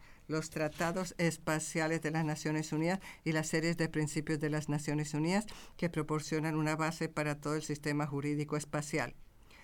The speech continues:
Las disposiciones de otros acuerdos espaciales internacionales, incluidos los estatutos de las organizaciones intergubernamentales internacionales que realizan actividades espaciales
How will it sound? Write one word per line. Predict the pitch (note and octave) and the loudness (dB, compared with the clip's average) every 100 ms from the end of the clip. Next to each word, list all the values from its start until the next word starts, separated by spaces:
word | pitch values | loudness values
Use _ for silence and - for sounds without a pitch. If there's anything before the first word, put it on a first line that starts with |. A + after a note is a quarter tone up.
| - | -10
Las | - E3 | -4 -2
disposiciones | D#3+ - D#3 D#3+ D3 F3 E3+ E3+ | -2 -2 -2 -2 -2 0 0 0
de | E3 | -2
otros | D#3+ D#3+ D#3+ | -2 -4 -4
acuerdos | D3 - D#3 D#3+ D#3+ | -4 -2 -2 0 -2
espaciales | D3+ D3 D3+ D3 D3+ D3 D3 | -2 -2 -4 0 -2 -2 -2
internacionales, | D3 D3 C#3+ C#3+ - D3+ E3+ F#3 G#3+ - - - - | -4 -2 -2 -2 -2 -2 0 0 -2 -4 -16 -18 -2
incluidos | D#3+ D3+ D#3 D#3+ E3 E3+ F3+ F#3+ - - - - - - - | 0 2 0 2 2 4 2 0 -6 -14 -20 -20 -20 -18 -4
los | D#3 D#3 | -2 -2
estatutos | - D3+ - E3+ E3 F3 | 0 -2 0 -2 0 0
de | E3+ | 0
las | D#3 E3 | 0 0
organizaciones | D#3 D3+ D3+ D#3 D3+ D3+ D#3+ E3 E3 | -2 0 0 0 -2 -2 0 0 0
intergubernamentales | F#3 F#3 F3 D3+ D3 D3 C#3+ D3 D3+ D3 D#3 D#3+ D3+ | 2 2 2 0 0 0 0 0 0 0 0 0 -2
internacionales | D3 D3 D3 D3 D3 D3 D#3+ E3 | -2 0 0 0 0 0 0 -2
que | - C#3+ | -2 -2
realizan | D3 D3 D3 D#3 D3+ | 0 -2 -2 -2 -2
actividades | D3 D3 D3 D3+ | -4 -2 -2 0
espaciales | D#3 - E3+ F#3 G3 G#3+ | -2 -2 -4 0 0 -2